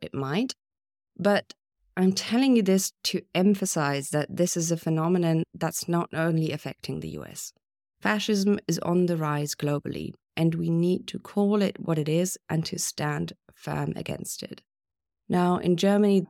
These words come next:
there have been demonstrations against the A F D ever since the news of this secret meeting broke.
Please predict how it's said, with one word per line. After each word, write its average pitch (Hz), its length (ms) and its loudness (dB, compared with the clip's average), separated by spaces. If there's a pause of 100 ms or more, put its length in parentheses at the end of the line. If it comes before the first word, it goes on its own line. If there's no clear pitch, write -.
there 165 160 0
have 156 240 -2
been 151 420 -2
demonstrations 160 640 0
against 190 420 2
the 185 260 2
A 175 220 2
F 175 160 -4
D 175 360 0
ever 160 220 2
since 156 600 -2
the 156 160 -2
news 156 400 0
of 156 120 -10
this 147 140 -6
secret - 500 -6
meeting 147 580 -4
broke. 185 500 0